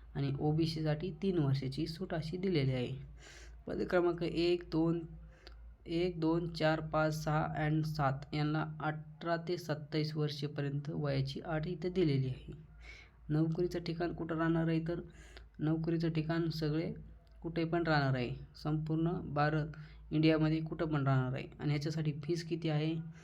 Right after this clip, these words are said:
तर फीस राहणार आहे ओबीसी, ईडब्ल्यूएस, अ, ईएक्सएस, एस मॅनसाठी पन्नास रुपये फीस राहणार आहे, एससी, एसटीवाल्यासाठी इथे फीस नाही आहे.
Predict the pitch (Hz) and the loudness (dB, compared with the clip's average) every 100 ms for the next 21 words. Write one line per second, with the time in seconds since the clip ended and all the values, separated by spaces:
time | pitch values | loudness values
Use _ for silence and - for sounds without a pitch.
0 | - - - - 135 139 180 - - 160 | -20 -20 -14 -8 -4 2 2 0 0 2
1 | 160 156 151 - 151 156 160 170 170 - | 2 2 0 0 2 4 2 2 -4 -2
2 | 165 151 147 151 156 160 - - 147 147 | 2 4 4 4 4 2 -4 -2 0 0
3 | - - - - 160 170 170 165 - 156 | -4 -10 -16 0 4 4 4 -4 -2 0
4 | 156 - - - - - - 151 151 156 | 0 -4 -12 -18 -20 -20 -4 -2 0 2
5 | 156 156 147 170 165 165 170 160 156 151 | 2 2 -2 -4 0 2 4 2 0 -2
6 | 139 139 151 156 147 151 160 165 - - | -2 -2 -2 0 2 2 0 -2 -6 -16
7 | - _ 156 156 156 170 160 160 160 156 | -20 _ 2 2 2 0 0 2 2 2
8 | 156 156 143 156 175 156 185 196 - 160 | 2 0 -2 -2 -4 -4 -6 -8 -8 -6
9 | - 165 143 127 120 | 0 2 4 2 -2